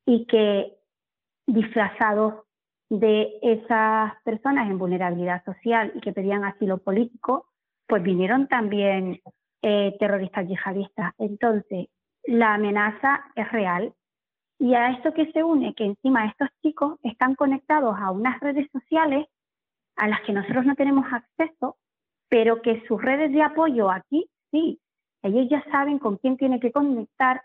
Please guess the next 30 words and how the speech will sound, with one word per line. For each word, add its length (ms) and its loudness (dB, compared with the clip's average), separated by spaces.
en 180 -2
qué 140 2
red 320 0
social 400 -2
se 100 -4
tienen 300 0
que 120 0
meter 400 -2
y 100 2
cuál 200 0
es 80 0
el 80 -2
problema. 540 -2
Que 280 -4
igual 400 2
que, 720 0
que 100 2
de 80 6
la 100 4
misma 220 2
manera 360 0
que 80 -4
nosotros 320 0
aprovechamos 540 -6
las 100 -2
posibilidades 500 -2
que 60 -10
nos 140 -6
ofrece 260 -8
Internet, 460 -2